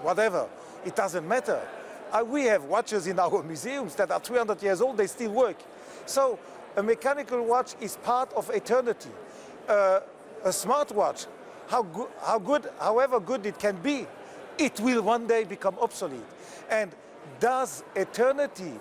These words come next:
has a competition from obsolescence? Never. So we can see that both have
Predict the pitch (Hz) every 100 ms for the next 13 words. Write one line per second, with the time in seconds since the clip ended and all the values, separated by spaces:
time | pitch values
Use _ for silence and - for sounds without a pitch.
0 | - - 202 226 214 - 214 - 214 185
1 | 175 262 240 220 190 - 190 190 - 277
2 | 294 - 135 - 151 262 254 160 - -
3 | - - - 208 196 233 254 226 214 -
4 | 254 277 - - - 190 - - 294 339
5 | 254 - - - - 208 220 160